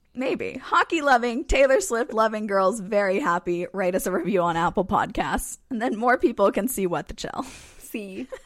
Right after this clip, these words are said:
Speaker 2: See What the Chel.
Speaker 1: <laughs> Listen to What the Chel, okay?
Speaker 2: Okay.
Speaker 1: It's been a long
Speaker 2: It has.
Speaker 1: week, people.
Speaker 2: <laughs> It's been a long episode.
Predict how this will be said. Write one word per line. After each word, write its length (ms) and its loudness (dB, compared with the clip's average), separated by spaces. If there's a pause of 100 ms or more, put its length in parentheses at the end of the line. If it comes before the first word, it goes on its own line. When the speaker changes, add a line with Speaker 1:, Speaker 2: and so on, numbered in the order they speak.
Speaker 2:
See 100 -6
What 160 -6
the 80 -8
Chel. 380 -8
Speaker 1:
<laughs> 40 -20 (2500)
Listen 400 2
to 100 0
What 260 2
the 80 0
Chel, 380 2
okay? 520 2 (120)
Speaker 2:
Okay. 420 -4 (1200)
Speaker 1:
It's 160 0
been 180 0
a 40 6
long 100 4
Speaker 2:
It 160 8
has. 500 8
Speaker 1:
week, 280 4
people. 200 4
Speaker 2:
<laughs> 60 -12 (420)
It's 140 -8
been 140 8
a 40 8
long 300 6
episode. 840 8